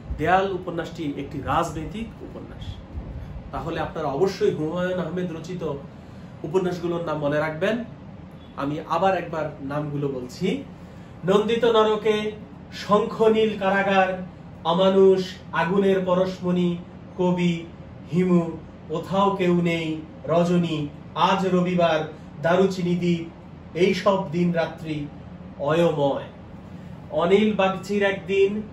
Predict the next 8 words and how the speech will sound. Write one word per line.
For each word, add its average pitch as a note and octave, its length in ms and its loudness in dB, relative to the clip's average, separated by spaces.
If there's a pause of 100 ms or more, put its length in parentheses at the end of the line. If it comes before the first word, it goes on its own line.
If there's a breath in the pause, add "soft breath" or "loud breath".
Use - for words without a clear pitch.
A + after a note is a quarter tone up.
দূরে F#3+ 260 4
কোথায়, F#3 720 2 (180)
বহুব্রীহি, F#3 680 -2
নক্ষত্রের E3+ 640 -4
রাত, E3 320 -2 (420 loud breath)
তেঁতুল F#3 420 0
বলে E3 260 0
জ্যোৎস্না, D#3+ 580 -4